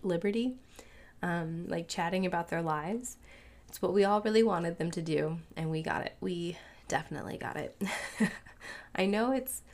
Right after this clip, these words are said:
sort of maybe fan servicey, but I also think that's exactly what would be happening anyway. So it doesn't really read as fan service, at least to me. They'd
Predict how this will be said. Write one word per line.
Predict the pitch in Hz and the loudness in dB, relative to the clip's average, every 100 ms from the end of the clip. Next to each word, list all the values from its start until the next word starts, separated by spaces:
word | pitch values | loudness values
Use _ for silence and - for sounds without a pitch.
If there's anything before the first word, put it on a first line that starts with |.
| - - - - | -20 -20 -20 -10
sort | - 185 190 | -2 2 4
of | 254 262 | 2 2
maybe | 214 214 220 | 0 2 2
fan | 220 170 180 | 0 -2 -2
servicey, | 214 226 247 247 269 269 269 | 0 0 0 -2 -2 -2 0
but | 190 | 2
I | 190 | 2
also | 180 208 240 | 2 0 -2
think | 240 226 220 | 0 0 2
that's | - 185 | 0 0
exactly | 170 170 151 165 160 | -2 4 4 4 0
what | 160 | 2
would | 156 156 | 0 0
be | 165 | -2
happening | 165 151 151 - | -2 -2 -4 -4
anyway. | 165 156 - - 185 - - - - - | -4 -4 -4 -6 -8 -10 -18 -18 -20 -6
So | - - | -2 2
it | 202 | 2
doesn't | 202 220 220 | 2 0 2
really | 190 185 175 170 - - | 2 4 4 4 -2 -6
read | 160 165 170 175 160 | -2 2 2 0 0
as | 170 - | -2 -2
fan | 165 165 165 | 0 0 -2
service, | - 170 190 - - | -2 -2 -4 -8 -2
at | 180 | 2
least | 190 185 190 | 4 2 2
to | |
me. | 175 165 160 185 - - - - - - - | 0 0 -2 -6 -12 -20 -20 -20 -20 -20 0
They'd | 196 202 | 6 6